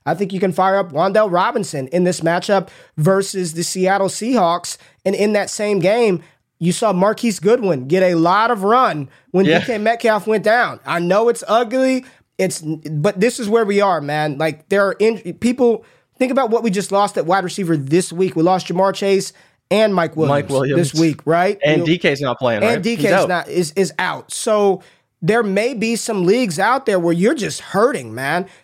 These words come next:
Speaker 1: You know, you can't, you've got the Allen Robinson, you can't play him. You know, you've got these, these rece-, like, you can't do it, right? So if you're looking for a matchup in which there is, you're, you're following the trends, a high-scoring game,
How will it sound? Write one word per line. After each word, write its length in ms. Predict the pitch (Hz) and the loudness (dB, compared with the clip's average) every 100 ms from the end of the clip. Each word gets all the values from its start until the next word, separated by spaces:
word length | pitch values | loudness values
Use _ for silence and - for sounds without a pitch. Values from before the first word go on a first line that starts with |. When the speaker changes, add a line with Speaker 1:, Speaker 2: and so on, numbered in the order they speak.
| - | -2
Speaker 1:
You 120 | 202 | 2
know, 100 | 190 | 2
you 160 | 175 | 0
can't, 340 | 175 233 226 180 | -2 0 0 0
you've 100 | 180 | 0
got 220 | 214 214 | 0 -2
the 160 | 214 180 | -4 -2
Allen 260 | 214 214 | -2 0
Robinson, 560 | 196 208 202 185 185 156 | 2 2 0 -4 -4 -2
you 80 | 151 | -2
can't 340 | - 208 185 | -2 -2 -2
play 260 | - 190 165 | 0 0 2
him. 340 | 180 147 107 - _ _ | 0 -2 -4 -16 _ _
You 140 | 170 180 | 0 2
know, 80 | |
you've 180 | 170 180 | 2 0
got 220 | 165 208 | 0 -2
these, 240 | 214 160 151 | -2 -6 -2
these 200 | 196 160 | -2 0
rece-, 300 | 175 226 175 | -2 -2 -2
like, 160 | 190 | -2
you 80 | 190 | -2
can't 340 | 180 254 220 156 | -2 -2 -2 0
do 220 | 254 440 | 2 2
it, 140 | - - | 0 -8
right? 340 | 135 160 220 - _ _ | -6 -2 -2 -4 _ _
So 180 | - 214 | -2 -2
if 100 | 175 | 0
you're 120 | 262 285 | -2 0
looking 300 | 233 254 254 | 0 -2 -6
for 220 | 233 226 | -2 0
a 40 | |
matchup 480 | 196 190 208 208 180 | 2 0 0 -2 -4
in 140 | 165 160 | -2 0
which 340 | 185 160 - - _ _ 170 | 0 -2 -8 -18 _ _ 0
there 400 | 180 180 175 170 | 2 4 2 0
is, 200 | - - | -2 -4
you're, 180 | 180 | -2
you're 140 | 170 170 | 0 -2
following 380 | - 220 240 214 | 0 0 0 -2
the 80 | |
trends, 460 | 170 - 170 113 - | -4 -2 -2 -4 -10
a 100 | - | -8
high-scoring 580 | 135 180 208 - 220 220 | -4 -2 -4 -2 -2 0
game, 400 | 180 165 170 190 | 0 0 0 -2